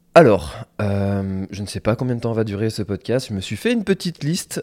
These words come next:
euh, à suivre, euh, de choses à ne pas oublier, à de te raconter. Mais comme d'habitude sur le podcast L'Instant Outdoor,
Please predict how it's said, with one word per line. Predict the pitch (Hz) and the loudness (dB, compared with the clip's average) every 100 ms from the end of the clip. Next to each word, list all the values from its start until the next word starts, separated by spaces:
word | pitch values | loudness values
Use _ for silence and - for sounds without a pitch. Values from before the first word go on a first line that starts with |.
| - | -2
euh, | 113 107 104 104 | 0 2 2 2
à | 98 | 0
suivre, | - - 127 131 113 | -4 -6 -4 -4 -2
euh, | 101 | -2
de | 101 104 104 | -2 -6 -6
choses | - 120 127 | -4 -2 0
à | 104 | -2
ne | 95 | 0
pas | 131 139 | 4 4
oublier, | 123 107 104 117 120 | 2 -4 -4 0 0
à | |
de | 104 107 | 0 -4
te | |
raconter. | - 104 104 151 160 | -4 -6 -6 -4 -2
Mais | 120 127 180 | 0 2 0
comme | 196 147 127 | 2 0 0
d'habitude | 117 101 117 113 | -2 -4 -10 -10
sur | - 120 | -6 -4
le | 104 | -2
podcast | 107 - 110 - | -4 -4 -4 -4
L'Instant | 107 - 101 98 | -8 -4 -4 -4
Outdoor, | 92 107 139 | -2 -2 -2